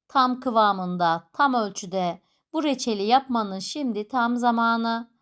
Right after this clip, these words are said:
Şu rengine ve kıvamına bakar mısınız lütfen? Gerçekten mükemmel oldu.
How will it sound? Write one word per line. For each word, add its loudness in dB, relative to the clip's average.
Şu -4
rengine 2
ve -2
kıvamına 2
bakar 2
mısınız -6
lütfen? -6
Gerçekten 0
mükemmel -2
oldu. 0